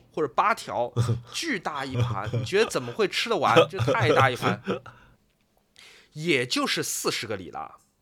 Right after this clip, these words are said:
Speaker 1: 也就半碗蛋炒饭的价格。
Speaker 2: 哎，可是你不吃荤。
Speaker 1: 对，
Speaker 2: 对，他们有个羊肉焖饭，
Speaker 1: 有的。对。
Speaker 2: 哦，天哪，太好，看着就太好吃了。
Speaker 1: 著名的土耳其烤肉。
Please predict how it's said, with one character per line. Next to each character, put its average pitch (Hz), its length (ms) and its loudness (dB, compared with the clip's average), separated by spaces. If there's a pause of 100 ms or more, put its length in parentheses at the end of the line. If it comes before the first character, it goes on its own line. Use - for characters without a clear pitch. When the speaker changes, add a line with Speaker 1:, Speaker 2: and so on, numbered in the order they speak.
(380)
Speaker 1:
也 135 100 -6
就 185 140 0
半 220 280 6
碗 98 140 -2
蛋 170 140 0
炒 113 160 -6
饭 113 140 -4
的 110 60 -8
价 92 180 -6
格。 80 180 -16 (260)
Speaker 2:
哎， 113 120 -4
可 120 200 -6
是 127 120 -4
你 123 120 -2
不 110 140 -6
吃 120 160 -4
荤。 139 300 -4 (240)
Speaker 1:
对， 104 200 2
Speaker 2:
对， 120 80 -14
他 160 140 -2
们 156 100 2
有 120 80 4
个 135 100 4
羊 120 180 6
肉 139 140 2
焖 135 220 0
饭， 139 120 -4
Speaker 1:
有 98 80 0
的。 120 100 2
对。 117 80 2
Speaker 2:
哦， 107 100 -4
天 123 220 -6
哪， 113 120 -2
太 117 240 -6
好， 104 280 -8
看 139 240 -4
着 113 80 -2
就 104 220 -6
太 - 240 -8
好 95 180 -6
吃 - 220 -12
了。 90 100 -10 (140)
Speaker 1:
著 202 160 -2
名 139 180 0
的 131 440 0 (220)
土 - 140 -2
耳 156 120 8
其 - 200 -4
烤 92 240 -6
肉。 104 220 -4